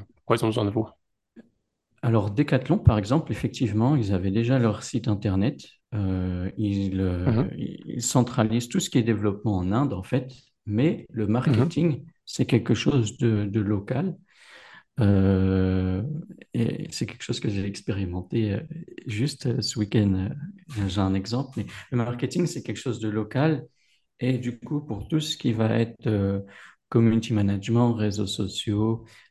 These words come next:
Speaker 2: euh, mais marketing en général, ils vont prendre des boîtes dans le pays
Speaker 1: Mhm.
Speaker 2: dans lequel ils, ils travaillent. Euh,
Speaker 1: Ok.
Speaker 2: donc, quand je disais j'ai expérimenté, c'est, c'est tout bête, mais il y a, il y a... Donc j'ai, j'ai développé un,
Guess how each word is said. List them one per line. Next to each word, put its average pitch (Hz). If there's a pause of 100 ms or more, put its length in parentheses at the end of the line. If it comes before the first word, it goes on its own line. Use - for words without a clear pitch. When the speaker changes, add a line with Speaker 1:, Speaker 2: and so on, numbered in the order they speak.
(140)
Speaker 2:
euh, 95
mais 110
marketing 127
en 123
général, 110
ils 127
vont 107
prendre 127
des 107
boîtes 113 (220)
dans 123
le 123
pays 117
Speaker 1:
Mhm. 123
Speaker 2:
dans 110
lequel 120
ils, 104
ils 107
travaillent. 87 (920)
Euh, 95
Speaker 1:
Ok. 92 (140)
Speaker 2:
donc, 98
quand 120
je 101
disais 110
j'ai 104
expérimenté, 101 (320)
c'est, -
c'est -
tout 104
bête, 120
mais 101
il 87
y 92
a, 87 (580)
il 104
y 101
a... 95 (400)
Donc 98
j'ai, - (100)
j'ai 101
développé 107
un, 87